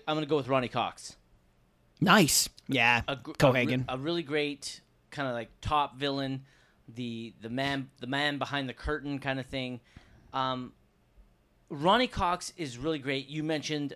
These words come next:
Speaker 1: uh, him from Beverly Hills Cop. He's awesome. A completely different character.
Speaker 2: For sure.
Speaker 1: Same power dynamic, 'cause he is the, he's the captain in the Beverly Hills precinct. Um,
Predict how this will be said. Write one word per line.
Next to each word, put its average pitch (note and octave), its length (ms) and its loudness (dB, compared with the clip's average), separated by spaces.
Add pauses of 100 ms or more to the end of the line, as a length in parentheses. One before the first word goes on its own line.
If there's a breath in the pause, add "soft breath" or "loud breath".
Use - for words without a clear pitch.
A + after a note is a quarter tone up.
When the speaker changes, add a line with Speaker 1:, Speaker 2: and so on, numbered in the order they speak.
Speaker 1:
uh, B2 240 -2
him B2+ 220 -4
from B2+ 120 -8
Beverly B2 300 -4
Hills B2 180 -8
Cop. A#2 260 -6
He's A#2+ 180 -16 (100)
awesome. B2+ 360 -4 (220 soft breath)
A - 80 -16
completely D#3+ 440 -4
different C3+ 340 -4
character. D#3+ 420 0
Speaker 2:
For D3 200 -2
sure. C#3+ 180 4
Speaker 1:
Same A#3+ 400 4 (320)
power F#3+ 400 10
dynamic, A3 580 2 (160)
'cause D3+ 160 -8
he E3 160 -2
is C#3 100 -2
the, B2+ 220 -2 (180)
he's C#3+ 240 -8
the D3 80 -4
captain D3 680 4 (320 soft breath)
in C#3+ 180 0
the C#3+ 60 2
Beverly C3 320 2
Hills C3+ 180 2
precinct. A#2+ 560 -4 (360 soft breath)
Um, B2+ 420 2